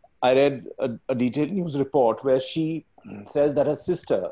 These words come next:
is gay, and then she is also creating a lot of problems for her. So what is right for her, uh, is wrong for her sister. And you know Saraswati Chand also quite well. Uh, what is the problem there?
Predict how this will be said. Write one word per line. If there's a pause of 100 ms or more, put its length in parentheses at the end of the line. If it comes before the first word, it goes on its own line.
(140)
is
gay,
and
then
she
is
also
creating
a
lot
of
problems
for
her. (340)
So
what
is
right
for
her, (220)
uh, (800)
is
wrong
for
her
sister.
And (300)
you
know
Saraswati (340)
Chand
also
quite
well. (380)
Uh,
what
is
the
problem
there?